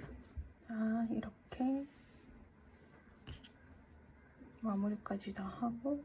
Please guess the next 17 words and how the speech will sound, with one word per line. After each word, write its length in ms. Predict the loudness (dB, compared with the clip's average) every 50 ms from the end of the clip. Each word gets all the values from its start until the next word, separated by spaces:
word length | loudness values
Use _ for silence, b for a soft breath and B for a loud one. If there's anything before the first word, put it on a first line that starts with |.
| -6 0
완성이 600 | 2 4 4 4 4 4 4 4 4 4 2 0 0
되었습니다. 800 | 0 -2 -2 -2 -4 -2 -2 0 0 0 0 2 4 4 4 2 0 -8 -14 B B B B B B B B B B -20 -20 -20 -20 -18 -20 -20 -16 -8
이게 400 | 0 2 4 4 4 4 4 0 -2 -8 -18 -20 -20 -20 -18 -20 -20 -20 -20 -20 -20 -20 -20 -20 -20 -20 -20 -20 -20 -20 -20 -20 -20 -20 -14 -2 4
이 140 | 6 6 8
단까지 460 | 10 10 10 10 8 8 6 6 6
하는 280 | 6 6 6 6 6 4
거랑 300 | 4 6 6 6 4 4
삼 300 | 4 8 10 10 10 10
단에 500 | 10 8 8 10 10 10 8 8 6 4 0 -2
이거 120 | -2 -4 -4 -6 -12 -4 -4
빼뜨기 400 | -4 -4 2 4 6 6 8 8
하는 280 | 8 8 6 6 4
거랑 240 | 4 2 2 2 2
확실히 340 | 2 0 -2 -4 -6 -6 -4
다른 300 | -2 0 0 0 0 0
것 200 | 0 0 -2 -2
같아요. 160 | -4 -6